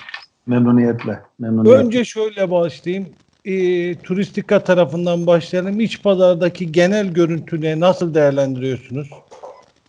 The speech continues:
Speaker 1: Şimdi tabii ki şu son zamanlarda,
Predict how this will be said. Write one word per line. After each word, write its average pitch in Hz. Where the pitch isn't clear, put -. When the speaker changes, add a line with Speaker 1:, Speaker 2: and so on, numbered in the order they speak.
Speaker 1:
Şimdi 170
tabii 165
ki 151
şu 143
son 160
zamanlarda, 139